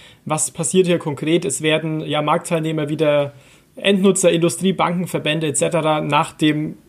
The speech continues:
äh, nach ihrem Report praktisch befragt. Also das heißt zu Feedback. Es wird Feedback eingeholt, ähm, was man vielleicht noch anpassen könnte, was vielleicht wichtige Aspekte sind, die bislang beim digitalen Euro untergegangen sind.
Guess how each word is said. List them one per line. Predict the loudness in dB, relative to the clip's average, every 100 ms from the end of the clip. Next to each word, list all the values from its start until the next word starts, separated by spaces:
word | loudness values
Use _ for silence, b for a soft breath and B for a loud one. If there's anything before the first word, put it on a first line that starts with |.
| _ -6
äh, | -4 -2
nach | -2 -2
ihrem | -2 -2
Report | -4 0 -2 0
praktisch | -4 -4 -6
befragt. | -6 -2 -2 -4 -8
Also | -8
das | -2
heißt | -2 -2
zu | -4
Feedback. | -2 -2 -4 -6
Es | -6
wird | -4 -4
Feedback | 0 2 4 2
eingeholt, | 0 -2 -2 0 0 -2 B B B B
ähm, | 2 2 2 -2 -6
was | -2 0 2
man | 0
vielleicht | 2 0 0
noch | -2 0
anpassen | 0 2 0 0
könnte, | -4 -4 0 2
was | 2 0
vielleicht | 0 0 0
wichtige | -4 0 0 0
Aspekte | -2 -4 -6 -6
sind, | -4 -4 -2
die |
bislang | 0 2 2 2
beim | 0
digitalen | 0 0 0 -4
Euro | -4 -4 0
untergegangen | 0 2 0 0 -2 -2
sind. | -2 -4